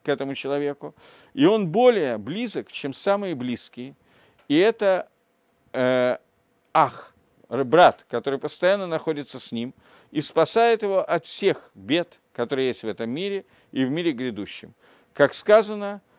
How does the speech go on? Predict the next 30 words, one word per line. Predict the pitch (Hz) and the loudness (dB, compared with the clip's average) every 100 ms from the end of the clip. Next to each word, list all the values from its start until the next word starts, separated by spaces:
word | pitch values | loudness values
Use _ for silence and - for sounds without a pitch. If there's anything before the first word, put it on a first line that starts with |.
| _ | _
что | - - - 143 143 143 139 143 - _ _ _ _ - | -14 -14 -2 2 4 2 0 -4 -12 _ _ _ _ -2
он | 185 196 | 0 -2
прилеплен | - 143 147 147 117 113 | -4 -2 2 0 0 -8
к | |
нему | 104 104 | -6 -4
в | 107 | 0
этом | 190 220 196 | 0 0 -4
мире | 190 180 170 | -6 -6 -6
и | 127 - 117 | -8 -6 -6
в | |
мире | 117 165 160 151 | -4 -4 -6 -8
грядущем. | 107 120 117 98 - - 71 | -8 -6 -4 -6 -12 -18 -10
Таким | 139 202 185 | -8 -6 -6
образом, | 139 92 - - | -6 -8 -14 -14
он | 185 | -14
хочет | 190 190 - | -6 -6 -8
сказать, | - 151 123 117 - _ - - - - | -6 -4 -2 -4 -6 _ -20 -20 -20 -18
что | - 190 | 2 4
есть | 202 196 | 4 2
вещи, | 254 226 220 | -4 -4 -6
с | - | -4
которыми | 180 190 202 | -4 -2 -4
человек | 185 196 202 - | -4 -4 -4 2
рождается | 160 151 135 190 190 170 - 113 101 | 2 2 2 2 4 0 -6 -8 -6
близок, | 113 143 156 156 - _ _ _ - | -4 -4 -4 -6 -14 _ _ _ -2
это | 160 180 170 | 2 2 2
его | 160 156 | 4 4
родственники, | 143 175 - 156 151 143 147 151 _ _ _ _ - | 4 2 -6 -12 -12 -12 -14 -16 _ _ _ _ 2
это | 156 175 156 | 4 4 0
его | 117 131 127 147 127 98 | 0 0 2 2 2 0